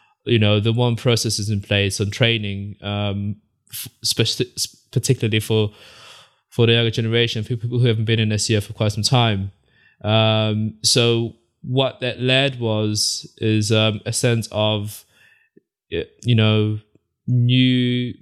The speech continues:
people coming in, becoming disassociative learners. And what that means is,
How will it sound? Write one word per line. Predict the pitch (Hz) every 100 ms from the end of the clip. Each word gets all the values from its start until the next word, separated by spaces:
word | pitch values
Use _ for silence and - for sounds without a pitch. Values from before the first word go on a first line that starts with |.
| _
people | - 127 117
coming | 110 120 113
in, | 110 110 107 107 107 _
becoming | 120 - 120 117 110
disassociative | 117 120 113 113 117 117 110
learners. | 117 123 131 135 - - -
And | 131
what | 156
that | 135
means | 127 127 123 110
is, | 104 101 - -